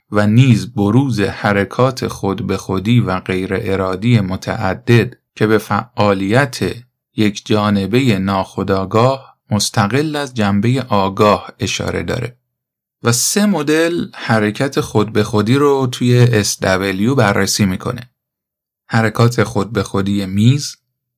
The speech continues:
نگارش غیر عادی، اوهام و خیالات.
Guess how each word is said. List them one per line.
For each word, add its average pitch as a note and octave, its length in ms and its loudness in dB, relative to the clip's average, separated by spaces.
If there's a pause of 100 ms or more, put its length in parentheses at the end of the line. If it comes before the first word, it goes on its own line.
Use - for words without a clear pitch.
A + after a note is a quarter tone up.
(160)
نگارش G2 560 0
غیر F2+ 380 -4
عادی، F#2+ 680 -4 (400)
اوهام C3+ 580 0
و B2+ 100 4
خیالات. F#2 720 -4